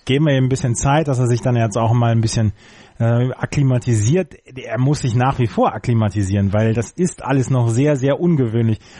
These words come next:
und als Two-Way-Player wahrscheinlich noch ein bisschen ein Stück ungewöhnlicher. Wir haben ja keine Vergleichswerte. Die letzten Vergleichswerte, die wir haben quasi, sind von Babe Ruth.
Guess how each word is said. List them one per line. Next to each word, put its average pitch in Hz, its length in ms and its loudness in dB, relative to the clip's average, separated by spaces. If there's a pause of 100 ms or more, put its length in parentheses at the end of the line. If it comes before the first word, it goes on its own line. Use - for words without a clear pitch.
(160)
und 135 180 -2
als 131 220 -2
Two-Way-Player 143 640 0
wahrscheinlich 139 320 0
noch 135 100 2
ein 135 80 2
bisschen 139 280 0
ein 127 40 0
Stück 139 240 -2
ungewöhnlicher. 131 680 2 (320)
Wir 123 180 0
haben 131 160 2
ja 127 80 2
keine 120 260 0
Vergleichswerte. 123 680 0
Die 107 80 0
letzten 123 300 0
Vergleichswerte, 120 580 0
die 113 140 -2
wir 113 140 2
haben 117 240 0
quasi, 127 340 -2
sind 123 140 2
von 117 160 0
Babe 110 260 0
Ruth. 180 220 0